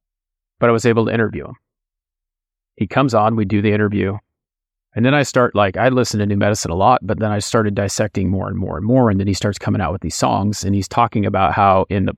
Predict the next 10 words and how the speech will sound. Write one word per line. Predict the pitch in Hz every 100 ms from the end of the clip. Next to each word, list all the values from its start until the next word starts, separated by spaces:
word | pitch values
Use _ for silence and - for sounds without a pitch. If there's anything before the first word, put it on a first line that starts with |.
| _
interview | 120 120 101
that | 95 90
he | 101
just | 98 - _ _ _ _ _ _ _ 107
was | 104 104
never, | 107 101 95
you | - 101
know, | 98
he | 95 98
was, | 98 -